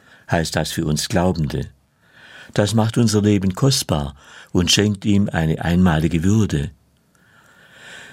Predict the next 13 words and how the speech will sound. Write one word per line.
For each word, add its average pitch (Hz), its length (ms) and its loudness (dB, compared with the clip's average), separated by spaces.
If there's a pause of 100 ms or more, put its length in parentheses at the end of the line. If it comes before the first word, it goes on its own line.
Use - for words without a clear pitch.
(160)
Der 85 220 2
obdachlose 107 680 2
Mann 90 380 2
aus 85 200 0
dem 78 140 -4
Stadtpark 95 760 -4 (480)
ist - 260 0
durch 80 220 0
liebevolle 101 600 2
Zuwendung 104 840 2 (340)
noch 87 180 0
einmal 78 460 0
neu 90 460 0